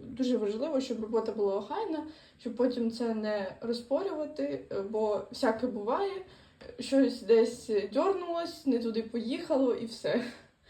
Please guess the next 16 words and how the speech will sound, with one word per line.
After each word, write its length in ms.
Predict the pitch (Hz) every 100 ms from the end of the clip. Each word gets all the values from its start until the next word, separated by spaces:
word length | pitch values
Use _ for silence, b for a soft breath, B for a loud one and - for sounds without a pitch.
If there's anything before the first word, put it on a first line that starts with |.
| B B B -
Тому 380 | 233 240 320 285 - 226
краще, 540 | 233 240 254 - 240 240 - _ _ _ _ _ _ _ -
знаєте, 560 | 269 233 220 220 208 - B B
зробити 440 | 254 240 277 277
цей 380 | - 233 226 - -
нудний 760 | 240 262 226 247 269 262 277 - -
<laughs> 80 |
попередній 640 | - 220 240 226 214 208 208
крок, 400 | 226 269 330 -
але 360 | 220 214 226 220
потім 460 | 202 226 240 240
не 340 | 208 214 220 B B B -
займатися 560 | 226 214 240 254 - 202
розпорюванням 680 | 214 - 277 277 220 202 214
і 40 |
перешиванням. 680 | - 214 220 - - - -